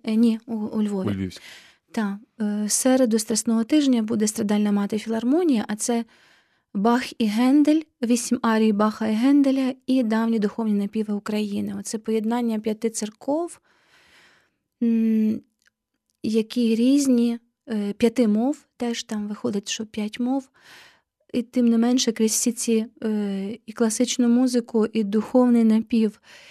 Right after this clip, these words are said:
Speaker 1: і п'ять різних мов, і п'ять різних церков, ти рухаєшся до того,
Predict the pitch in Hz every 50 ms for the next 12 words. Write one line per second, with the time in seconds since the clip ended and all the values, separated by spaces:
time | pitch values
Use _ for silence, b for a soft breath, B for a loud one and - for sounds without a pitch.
0 | B B - 226 208 - - 220 220 214 220 226 226 208 214 214 220 214 - 254
1 | 262 302 339 330 269 254 - - - 214 208 - 208 208 196 196 196 202 - -
2 | - 226 233 _ - - 302 302 285 277 - - _ - 233 220 214 214 226 214
3 | - 233 226 214 - - 220 202 220 214 - - 269 269 254 226 220